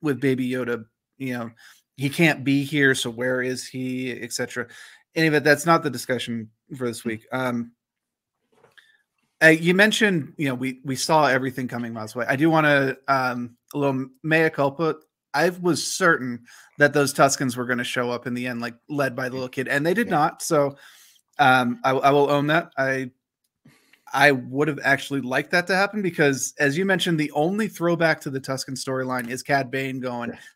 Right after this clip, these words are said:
Speaker 1: "Ha ha, you thought they were killed by these dudes, but it was really by these dudes," which, for one, didn't even make sense. Like, Cad, you weren't involved with that. Why are you taunting him with it? You're an idiot. And two, it's like, okay, so you literally spent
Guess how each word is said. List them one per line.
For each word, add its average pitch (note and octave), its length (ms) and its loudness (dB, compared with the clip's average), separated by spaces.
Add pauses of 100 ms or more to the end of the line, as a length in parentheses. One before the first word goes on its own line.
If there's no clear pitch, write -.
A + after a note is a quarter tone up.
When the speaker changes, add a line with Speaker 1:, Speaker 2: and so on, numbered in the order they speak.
Speaker 1:
"Ha D#3 100 6
ha, D#3+ 200 6
you F3 220 -2
thought F3 280 2
they E3 100 2
were D3+ 140 -2
killed F3 320 0
by C#3+ 160 0
these F#3 260 -6
dudes, D3 220 2
but D3+ 100 2
it C#3+ 60 2
was E3 160 -6
really A3 240 4
by E3+ 180 4
these G3 260 -6
dudes," D3 240 -2 (280)
which, - 260 -4 (320)
for C#3+ 140 -2
one, D#3 420 2 (120)
didn't E3 160 0
even D#3+ 120 0
make C#3+ 140 0
sense. D3+ 320 0
Like, C3 160 -6
Cad, D3 220 0
you D#3 100 -4
weren't F3+ 180 -6
involved B2 520 -6
with A#2+ 120 -10
that. A#2 180 -6
Why B2+ 140 -4
are C3+ 140 -2
you C3+ 360 -6 (280)
taunting C#3 380 -4
him A#2+ 160 -6
with A#2 160 -8
it? - 80 -14
You're C3+ 160 -2
an B2 80 -6
idiot. B2+ 360 -6 (440)
And C#3+ 260 2
two, D#3+ 480 2 (420)
it's - 80 -20
like, C#3 260 2
okay, C#3 380 4
so C3+ 180 -4
you C#3+ 240 0
literally C#3 500 0
spent B2+ 420 -6